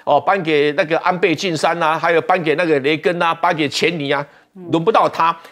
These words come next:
但是他又这种，这种作秀。那庞佩奥说句不客气一点呢，庞佩奥就极右派，怎么这种极右派？这个研究所多少人，你知道吧？是小企业，只有五十个员工而已啊。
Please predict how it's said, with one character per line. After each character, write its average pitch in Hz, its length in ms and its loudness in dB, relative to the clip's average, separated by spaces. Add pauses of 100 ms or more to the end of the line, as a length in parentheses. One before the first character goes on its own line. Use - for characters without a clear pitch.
但 226 120 0
是 247 100 -4
他 233 160 0
又 240 140 4
这 262 120 2
种， 175 140 -2
这 233 80 2
种 151 100 0
作 - 240 0
秀。 - 260 0 (420)
那 202 80 -4
庞 202 280 -2
佩 254 160 4
奥 190 240 4 (540)
说 180 180 -4
句 170 80 -4
不 151 120 -8
客 170 180 0
气 180 200 -6
一 139 60 -4
点 110 180 -4
呢， 92 160 -4
庞 165 180 -2
佩 202 100 2
奥 165 80 2
就 170 120 -4
极 151 200 -10
右 190 120 2
派， 143 180 0
怎 127 100 -6
么 123 80 -8
这 190 100 -4
种 139 80 0
极 127 160 -10
右 151 140 0
派？ 135 240 -2 (220)
这 269 120 0
个 226 60 2
研 185 140 0
究 220 160 4
所 143 180 0
多 175 180 -4
少 127 160 2
人， 113 140 -4
你 123 40 -10
知 113 60 -10
道 113 80 0
吧？ 92 180 -4 (240)
是 - 140 -6
小 196 220 0
企 196 220 -6
业， 160 120 -2
只 202 140 -2
有 202 60 2
五 113 160 -8
十 165 140 -12
个 147 120 0
员 123 220 -6
工 127 200 -2
而 87 120 -4
已 71 60 -14
啊。 - 120 -20